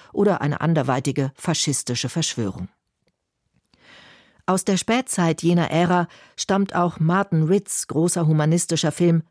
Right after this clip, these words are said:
Norma Ray, der vom Kampf einer Arbeiterin um gewerkschaftliche Rechte erzählt. Die Feuilletons sind immer ein bisschen gelangweilt von Filmen, in denen das Gute siegt, und sie waren es auch von Norma Ray.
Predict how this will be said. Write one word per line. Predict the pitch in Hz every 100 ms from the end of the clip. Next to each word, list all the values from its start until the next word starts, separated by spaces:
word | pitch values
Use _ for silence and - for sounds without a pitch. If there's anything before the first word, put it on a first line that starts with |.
| _
Norma | 180 170 160 165
Ray, | 180 196 156 - _ _ _ -
der | 185
vom | 196 185
Kampf | 208 233 247
einer | - 175 160
Arbeiterin | 160 170 170 160 160 156 156
um | 170 165
gewerkschaftliche | 151 156 156 156 - 147 151 143
Rechte | 151 - 123
erzählt. | - - 120 104 - - _ _ _ _ _ _ _ - - - _ _ _ _
Die | 220
Feuilletons | 254 262 254 240 240 -
sind | - 226
immer | 220 240
ein | 202
bisschen | 214 214 196
gelangweilt | 160 156 202 151 110 -
von | 147 147
Filmen, | - 185 190 175 160
in | 165
denen | 151 151 147
das | 139 -
Gute | 180 190 156
siegt, | 131 143 160 - - - - -
und | 147
sie | 143
waren | 139 156 175
es | 156
auch | 143 147
von | - 175
Norma | 165 151 165
Ray. | 165 131 98